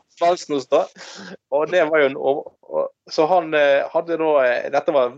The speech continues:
l-, fredag kveld, og han, eh, gikk jo og ventet helt til søndag kveld på at den her, eh, ståkuken skulle gi seg, men det gjorde han jo aldri, så han måtte jo gå sluk øret bredbeint på legevakten. Og, eh,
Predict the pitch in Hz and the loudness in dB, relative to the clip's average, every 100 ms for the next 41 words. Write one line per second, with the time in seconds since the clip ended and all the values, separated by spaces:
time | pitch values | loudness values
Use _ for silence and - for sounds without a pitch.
0 | - 143 131 127 - 156 135 - 131 160 | -12 -4 2 2 2 0 0 0 0 0
1 | 185 160 147 151 139 131 127 127 117 117 | 0 2 2 2 0 -8 -10 -4 0 0
2 | 127 _ _ _ _ - - - - - | -4 _ _ _ _ -20 -20 -18 -18 -10
3 | 165 - 127 120 131 135 139 131 135 135 | -10 -2 2 4 2 2 -2 0 0 0
4 | - 165 143 113 - 123 - 113 117 117 | -2 0 0 -2 0 0 0 -4 -2 0
5 | 120 113 107 107 107 107 107 - 131 113 | -2 2 2 4 2 -2 -10 -4 -4 -2
6 | 120 104 104 - 110 107 117 113 107 90 | -4 -4 -8 -6 -6 -4 -2 -2 -2 -4
7 | 131 123 131 135 110 101 104 101 - 127 | -4 -2 2 2 4 2 0 -2 -2 0
8 | 123 143 117 110 120 - 160 - - - | 0 2 0 2 -2 0 0 0 -6 -4
9 | 151 135 110 101 120 127 123 123 123 127 | 0 2 2 0 0 0 2 -2 0 0
10 | 113 104 110 117 110 104 - - _ _ | 0 0 2 2 -2 -8 -14 -20 _ _
11 | - _ - - - 127 123 120 113 113 | -20 _ -16 -16 -4 0 2 4 4 4